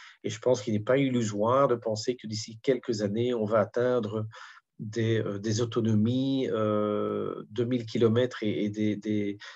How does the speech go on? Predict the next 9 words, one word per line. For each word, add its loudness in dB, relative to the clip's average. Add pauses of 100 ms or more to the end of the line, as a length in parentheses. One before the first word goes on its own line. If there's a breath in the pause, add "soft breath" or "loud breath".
(140 loud breath)
des -2
rapidités -2
de 0
recharge 2
qui 0
équivaudront, 0 (240)
qui -12
équivaudront, 0
pardon, -2